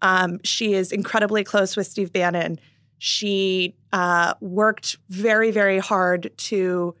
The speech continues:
uh, promote Ted Cruz in twenty sixteen. And when Ted Cruz was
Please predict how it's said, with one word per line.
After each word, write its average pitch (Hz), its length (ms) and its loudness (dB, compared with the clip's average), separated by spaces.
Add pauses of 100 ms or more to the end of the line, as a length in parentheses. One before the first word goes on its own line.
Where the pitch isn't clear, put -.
(340)
uh, 175 140 2
promote 202 580 0 (340)
Ted 190 260 -2
Cruz 226 600 0
in 220 120 0
twenty 214 240 0
sixteen. 220 680 -4 (500)
And 208 220 2
when 196 240 2
Ted 196 260 -2
Cruz 208 560 0
was 190 480 0